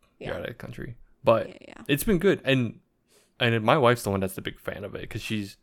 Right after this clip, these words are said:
Speaker 1: she's the Rurouni Ken-, she, see, I watched it before her, but
Speaker 2: I was like, "Didn't you watch it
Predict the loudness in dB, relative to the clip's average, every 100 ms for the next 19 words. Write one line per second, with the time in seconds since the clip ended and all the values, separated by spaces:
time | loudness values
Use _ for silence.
0 | _ -6 -4 -4 -2 -2 0 -2 -2 -6
1 | -12 -16 -12 2 4 4 -2 _ _ _
2 | _ 0 2 4 2 4 2 2 -4 -2
3 | 0 0 0 -4 -8 _ -2 6 8 8
4 | 4 2 0 2 4 4 4 2